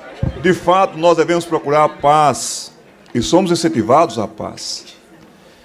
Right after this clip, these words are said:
Agora também somos incentivados a defender a pátria, defender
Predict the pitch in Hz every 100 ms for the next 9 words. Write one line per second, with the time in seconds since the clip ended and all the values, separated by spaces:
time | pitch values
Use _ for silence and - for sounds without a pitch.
0 | - - 123 135 139 135 131 139 - 139
1 | 135 - - - - 131 143 131 110 123
2 | 131 123 110 104 180 214 - 208 135 117
3 | 101 - - - - _ _ 135 135 139
4 | 143 196 214 - _ _ _ _ _ _
5 | - - - _ - 131 131 131 120 127
6 | 117 104